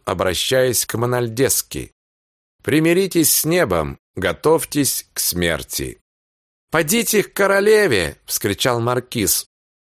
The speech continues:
упав передо мною на колени и умоляюще сложив руки. «Подите к королеве сами! Сделайте еще попытку спасти меня! О, отец мой, отец мой!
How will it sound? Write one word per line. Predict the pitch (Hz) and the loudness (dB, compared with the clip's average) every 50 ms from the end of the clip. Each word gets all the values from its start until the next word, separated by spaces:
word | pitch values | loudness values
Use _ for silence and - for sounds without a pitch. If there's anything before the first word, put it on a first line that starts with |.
| _ | _
упав | - 104 - - 131 135 127 - - | -4 -4 0 0 0 0 0 -2 -2
передо | 135 131 131 127 117 120 117 | -2 0 0 2 2 0 0
мною | 120 127 143 156 147 143 139 | 0 0 0 2 2 2 0
на | 135 131 | 0 -2
колени | - - 131 127 143 165 170 165 160 160 156 139 - _ _ _ _ _ _ _ _ | -2 -2 0 0 2 2 0 2 0 -2 -2 -4 -8 _ _ _ _ _ _ _ _
и | 135 131 | 0 2
умоляюще | 131 135 123 120 120 123 143 156 160 151 143 120 - - 139 | 4 4 4 2 2 2 2 2 2 0 0 -2 -2 -2 -2
сложив | 120 - - 127 117 104 117 143 131 - - | -2 0 0 0 0 0 0 0 -2 0 0
руки. | 117 117 95 - - - 67 60 - _ _ _ _ _ _ _ _ _ _ _ _ _ | 0 0 0 -2 -4 -8 -10 -10 -10 _ _ _ _ _ _ _ _ _ _ _ _ _
«Подите | 107 110 113 165 220 208 - 208 190 | -4 -2 0 0 0 0 2 0 0
к | - - | -2 0
королеве | - 185 180 180 185 196 208 196 185 185 | -2 0 0 2 2 2 2 2 4 4
сами! | - - - 208 202 190 175 127 90 76 65 - _ _ _ _ _ _ _ _ | 2 2 2 2 2 2 0 0 -2 -4 -4 -8 _ _ _ _ _ _ _ _
Сделайте | - 92 98 107 160 208 214 208 196 190 - 180 185 | -6 -6 -2 2 2 4 4 4 4 2 2 0 -2
еще | 180 170 - 202 190 | -2 -2 0 0 0
попытку | 185 - 185 180 - - 214 208 - - - 180 | 2 2 0 0 0 0 -2 -2 -2 -2 0 0
спасти | - - - 185 175 156 - - - 220 208 | 0 0 0 0 0 0 0 0 -2 -2 0
меня! | 185 160 127 104 90 78 65 - - _ _ _ _ _ _ | 2 2 2 2 0 -2 -4 -6 -12 _ _ _ _ _ _
О, | - 180 196 196 190 185 165 | 2 2 4 6 6 4 4
отец | 165 160 - - 220 214 196 - - 175 | 2 0 2 2 2 2 2 2 0 2
мой, | 175 170 156 151 151 160 | 2 4 4 4 4 4
отец | 165 156 - 226 226 226 - - - 175 | 2 2 2 2 2 2 2 2 2 2
мой! | 185 185 170 143 117 95 - | 2 2 4 4 2 0 -4